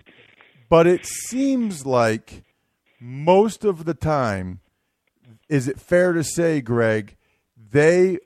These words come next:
are reading the outside linebacker and or the nickel slot defender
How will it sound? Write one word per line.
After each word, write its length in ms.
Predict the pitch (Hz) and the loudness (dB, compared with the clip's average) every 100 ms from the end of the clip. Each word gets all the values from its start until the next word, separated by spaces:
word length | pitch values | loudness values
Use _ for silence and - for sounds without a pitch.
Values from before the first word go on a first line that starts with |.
| - | 0
are 320 | 147 147 143 | 2 4 2
reading 840 | 139 127 160 165 127 113 104 107 101 _ _ _ _ _ | -2 -2 -2 -2 -2 -4 -4 -8 -12 _ _ _ _ _
the 200 | 127 131 | -2 2
outside 720 | 135 175 - - 170 160 147 | 2 0 -2 0 2 2 0
linebacker 1080 | 143 143 151 151 120 107 95 - 98 127 - _ _ _ _ _ _ _ _ _ | 0 0 -2 -4 -2 -2 -4 -6 -8 -8 -14 _ _ _ _ _ _ _ _ _
and 380 | 147 160 165 151 | -2 0 0 2
or 540 | 156 151 147 143 147 - | 4 4 4 2 0 -6
the 580 | 135 135 135 127 127 127 _ _ _ - | -4 0 0 0 -2 -6 _ _ _ -18
nickel 920 | 135 147 165 - 160 151 147 147 - _ | -8 0 0 2 2 4 4 0 -6 _
slot 640 | - - 143 156 160 - | -18 -10 0 0 0 -2
defender 880 | 147 135 147 143 143 120 110 110 107 | -6 -4 0 0 0 0 0 0 -4